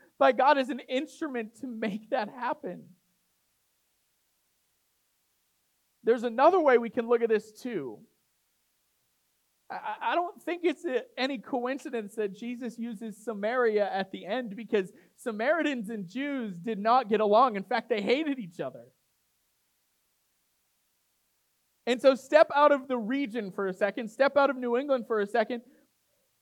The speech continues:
Who are your enemies right now that you need to love better? To have more compassion for, to share God's love with more? Because I also think Jesus could have been challenging his followers, saying, "Listen, don't just do this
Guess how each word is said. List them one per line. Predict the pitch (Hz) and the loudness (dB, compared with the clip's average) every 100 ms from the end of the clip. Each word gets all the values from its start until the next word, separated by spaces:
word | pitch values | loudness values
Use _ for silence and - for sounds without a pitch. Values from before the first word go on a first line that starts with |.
| _ _ _ _ _ _ _ _ _ - | _ _ _ _ _ _ _ _ _ -6
Who | 240 349 | 0 2
are | 320 | 2
your | 277 247 | 2 0
enemies | 233 269 269 226 208 214 | 0 -2 -2 -4 -4 2
right | 202 190 | 2 2
now | 185 180 | 0 0
that | 180 | -2
you | 180 | -10
need | 208 196 196 | -10 -8 -4
to | |
love | 185 180 175 175 | 0 2 2 -2
better? | 151 127 - _ _ _ _ _ _ _ _ _ _ _ - | -6 -6 -12 _ _ _ _ _ _ _ _ _ _ _ -6
To | 226 | 4
have | 240 214 | 4 6
more | 233 | -2
compassion | - 208 190 220 220 220 - 165 147 _ _ - | -2 -8 -6 -4 -2 -4 -8 -12 -12 _ _ -4
for, | 202 185 | -2 0
to | 180 | -2
share | - 247 240 | 0 2 4
God's | 233 208 180 | 6 4 2
love | 202 233 247 | 2 4 4
with | 208 214 202 220 | 2 -2 -2 0
more? | 233 220 | 2 2
Because | 214 233 214 - - | 2 -2 -2 -8 -2
I | 233 247 | 0 6
also | 269 285 294 | 4 4 -4
think | 285 269 | -6 -8
Jesus | 185 269 254 254 | -6 -8 -8 -8
could | - 262 | -8 -6
have | |
been | 233 | -6
challenging | 220 262 262 254 240 | -2 -2 -2 -4 -8
his | 226 214 | -10 0
followers, | 269 269 254 247 | 4 4 2 -4
saying, | 254 240 | -6 2
"Listen, | 254 269 254 214 190 _ _ _ 185 | 2 2 -4 -8 -12 _ _ _ 4
don't | 262 339 - | 6 6 -2
just | 311 254 233 | -4 -4 -6
do | 247 285 | -4 -4
this | 302 320 349 - | 0 -2 -2 -10